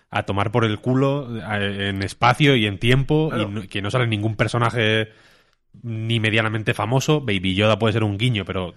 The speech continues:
Speaker 1: tampoco tiene ninguna relación con Luke Skywalker ni con Han Solo. No, no recuerdo ahora mismo, pero creo que no salen ni sables láser.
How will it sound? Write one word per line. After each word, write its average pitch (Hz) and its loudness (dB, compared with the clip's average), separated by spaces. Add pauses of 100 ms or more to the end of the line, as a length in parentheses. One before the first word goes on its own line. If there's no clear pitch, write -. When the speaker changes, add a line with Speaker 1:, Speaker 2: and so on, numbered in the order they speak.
Speaker 1:
tampoco 95 -4
tiene 101 0
ninguna 101 0
relación 101 -4 (520)
con 101 -4
Luke 107 2
Skywalker 107 0
ni 101 -6
con 98 -10 (160)
Han 104 -6
Solo. 113 -2
No, 107 -8 (180)
no 120 0
recuerdo 143 2
ahora 120 2
mismo, 135 0
pero 107 0
creo 101 0
que 110 0
no 104 0
salen 123 0
ni 95 -4
sables 104 -6
láser. 98 -4